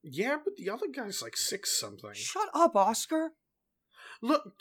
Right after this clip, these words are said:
Speaker 1: hey, no, it's not. He looks weird and gangly. You look proportional. You look normal.
Speaker 2: Pocus looks at her brother, and she goes, "Come on, Hoke, it's clearly not the same guy." Uh,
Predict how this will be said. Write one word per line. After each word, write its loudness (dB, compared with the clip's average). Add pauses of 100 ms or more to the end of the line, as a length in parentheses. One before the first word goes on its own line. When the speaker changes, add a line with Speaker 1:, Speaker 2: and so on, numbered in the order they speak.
Speaker 1:
hey, 6
no, 4
it's -2
not. -2 (220)
He -12
looks -6 (140)
weird 2
and 2
gangly. 0
You -6
look -2
proportional. 2
You -6
look 0
normal. 0 (340)
Speaker 2:
Pocus -2
looks -2
at -8
her 0
brother, 0
and -2
she -12
goes, -6
"Come -10
on, -6 (1040)
Hoke, -6
it's -14
clearly -4
not -4
the -16
same -12
guy." -12 (1800)
Uh, 6